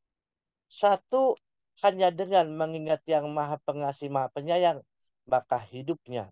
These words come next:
akan penuh kasih dan berlimpah kasih sayang hidupnya. Dan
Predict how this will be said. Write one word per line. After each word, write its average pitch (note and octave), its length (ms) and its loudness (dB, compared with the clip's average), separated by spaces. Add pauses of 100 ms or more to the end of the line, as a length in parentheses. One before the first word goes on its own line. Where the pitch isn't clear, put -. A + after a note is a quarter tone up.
(380)
akan C3 320 0
penuh B2+ 240 -8
kasih - 480 -10 (400)
dan B2 240 2
berlimpah C3 640 -4 (320)
kasih C3+ 320 -6
sayang C3 560 -2
hidupnya. A#2 400 -10 (1800)
Dan E3+ 160 6